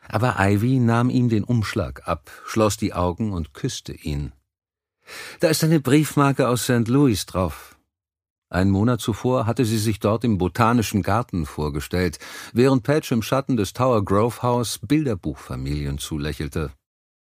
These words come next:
Er hielt so lange die Luft an, bis sie schließlich die Schultern hängen ließ. Sie wohnten in Montclair in einem Haus zur Miete,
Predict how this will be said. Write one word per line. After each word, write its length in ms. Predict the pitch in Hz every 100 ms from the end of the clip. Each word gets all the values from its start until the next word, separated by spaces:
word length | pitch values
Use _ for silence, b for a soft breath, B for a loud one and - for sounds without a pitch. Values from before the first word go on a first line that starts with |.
| _
Er 80 | -
hielt 280 | 98 143 160
so 180 | 127 156
lange 300 | 160 165 143
die 100 | 107
Luft 340 | 110 151 -
an, 260 | 131 131 101
bis 140 | 143 -
sie 120 | 120
schließlich 440 | - 143 - 120
die 120 | - 101
Schultern 500 | - 131 101 71 69
hängen 320 | 80 78 76
ließ. 440 | 71 76 - - _ _ _ _ _ _ _ _ _ _ _
Sie 140 | - 104
wohnten 300 | 117 131 139
in 100 | 135
Montclair 720 | 127 127 127 107 107 127 143
in 80 | 131
einem 220 | 120 98
Haus 400 | 110 113 110 -
zur 180 | - 98
Miete, 460 | 110 135 - 101